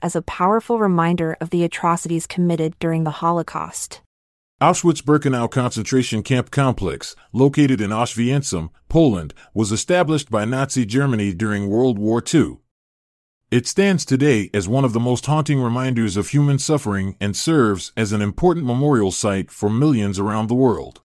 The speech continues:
Speaker 1: Why is visiting Auschwitz considered an essential item for many bucket lists? Firstly, it allows individuals to pay tribute to those who lost their lives during this dark period in history.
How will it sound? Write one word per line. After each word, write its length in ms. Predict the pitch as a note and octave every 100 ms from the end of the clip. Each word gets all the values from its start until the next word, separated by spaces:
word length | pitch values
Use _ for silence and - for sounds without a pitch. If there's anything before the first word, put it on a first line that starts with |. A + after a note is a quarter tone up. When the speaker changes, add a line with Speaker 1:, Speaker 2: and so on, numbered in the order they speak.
| _ _ _ _
Speaker 1:
Why 220 | G#3+ A#3
is 200 | D#4 E4
visiting 460 | A#3+ A#3 A3+ A#3+ A#3
Auschwitz 520 | - F#3 - F#3 -
considered 540 | - F3+ - F3 F3+ -
an 100 | F3
essential 480 | E3 - F#3 - F3
item 360 | E3 E3+ D#3 E3+
for 180 | F3
many 280 | E3+ F3 F3
bucket 400 | E3+ D#3+ - D#3+
lists? 600 | E3 D#3 D#3+ - - - - _ _ _ _ _ _ _ _
Firstly, 720 | - D#4 E4 - G#3 F3+ A3 _ -
it 100 | A3+
allows 460 | A#3 G#3 A3 C4
individuals 760 | - A#3 A3+ G3 G3 F#3 F3 E3+
to 100 | -
pay 280 | - - G3+
tribute 460 | - A#3+ A3 F3 -
to 120 | F#3+
those 280 | F#3 F3 -
who 120 | F#3+
lost 400 | F3+ F3 G3+ -
their 160 | F#3+ F#3
lives 460 | E3+ D#3 D3+ -
during 300 | - E3+ E3
this 200 | E3 E3
dark 320 | - F3 F3 -
period 460 | F#3+ F3+ D#3 D#3 -
in 120 | E3
history. 640 | F#3 F#3 - D#3 D#3+ F#3